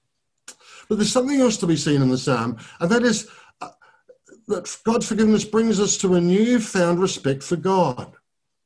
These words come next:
I, I love what results between an individual and God from knowing f-, his forgiveness. "But with you there is forgiveness,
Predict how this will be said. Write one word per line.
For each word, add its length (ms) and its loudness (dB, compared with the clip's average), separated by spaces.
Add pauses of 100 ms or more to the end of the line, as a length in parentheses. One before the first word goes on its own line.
(1300)
I, 60 0
I 160 2
love 300 4
what 180 2
results 420 2
between 320 0
an 180 0
individual 600 2
and 120 0
God 300 2
from 240 2
knowing 380 0
f-, 200 -14
his 180 -4
forgiveness. 540 -4 (300)
"But 160 0
with 200 0
you 400 2
there 160 2
is 140 -2
forgiveness, 500 0